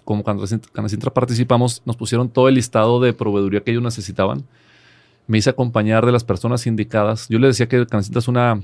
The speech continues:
cámara abierta. O sea, yo no sé todo. Yo estoy en el giro de la construcción,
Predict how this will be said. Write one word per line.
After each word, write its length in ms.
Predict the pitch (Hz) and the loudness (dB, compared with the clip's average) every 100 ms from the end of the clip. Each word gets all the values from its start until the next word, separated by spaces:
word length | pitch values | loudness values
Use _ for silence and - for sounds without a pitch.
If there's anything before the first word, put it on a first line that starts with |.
| - | -6
cámara 360 | - 101 113 98 | -4 0 2 4
abierta. 640 | 95 104 104 98 92 87 - | 4 4 4 0 -6 -10 -10
O 40 | |
sea, 160 | - 98 | -4 -2
yo 460 | 104 120 135 135 - _ _ _ - | 2 4 4 0 -6 _ _ _ -8
no 160 | 110 120 | -2 0
sé 100 | 127 | 2
todo. 320 | 117 127 185 _ _ _ _ _ | 2 2 0 _ _ _ _ _
Yo 140 | 104 104 | -6 -6
estoy 220 | - 113 | -2 -2
en 80 | 113 | 0
el 80 | |
giro 180 | 101 107 | -2 -2
de 60 | 120 | 0
la 60 | 117 | -2
construcción, 600 | 101 - 85 104 143 | -6 -8 -2 0 0